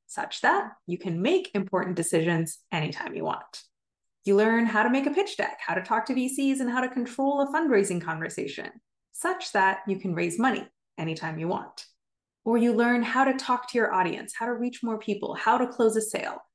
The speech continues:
such that you can get more customers anytime you want. A process result is when you learn how to do something,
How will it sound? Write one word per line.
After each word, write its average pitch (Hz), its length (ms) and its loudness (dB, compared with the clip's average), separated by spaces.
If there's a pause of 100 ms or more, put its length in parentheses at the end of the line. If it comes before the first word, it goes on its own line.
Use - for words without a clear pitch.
(180)
such 311 360 0
that 165 340 2
you 196 120 -4
can 180 120 -4
get 170 200 -2
more - 160 -6
customers 170 800 0 (100)
anytime 156 440 -6
you - 120 -16
want. - 320 -14 (540)
A 240 180 4 (140)
process 285 560 4
result 185 560 2 (260)
is 202 160 2
when 226 180 6
you 226 140 6
learn 233 440 2 (260)
how 277 340 6
to 277 140 0
do 208 180 4
something, - 380 -8